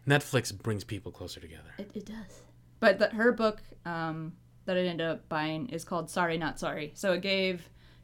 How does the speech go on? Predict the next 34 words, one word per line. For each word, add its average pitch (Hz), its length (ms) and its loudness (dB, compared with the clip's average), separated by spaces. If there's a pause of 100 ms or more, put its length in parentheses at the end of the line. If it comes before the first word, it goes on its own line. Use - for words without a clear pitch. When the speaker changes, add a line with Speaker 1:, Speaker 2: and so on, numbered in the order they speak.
Speaker 2:
kind 190 180 0
of 170 100 -4
an 175 240 -2
in, 170 540 -6 (220)
um, 151 500 -6 (220)
her, 180 200 -2
into 180 300 -6
her 208 180 -2
past 202 600 -2
and 147 500 -2 (760)
stuff 190 320 0
about 160 300 -2
when 156 160 -4
she 160 120 -8
was 147 360 -8
on 170 160 -6
the 170 80 -6
show 170 260 -6
Glee, 160 500 -6 (540)
and, 151 540 -6
uh, - 260 -12
I - 80 -10
guess 147 160 -6
she, 165 400 -10 (320)
I 147 120 -6
get, 175 220 -8
not 156 160 -6
I 131 60 -8
guess, - 300 -14
but 147 240 -8
she 180 120 -6
had 175 160 -2
an 180 100 -4
abortion 165 840 -6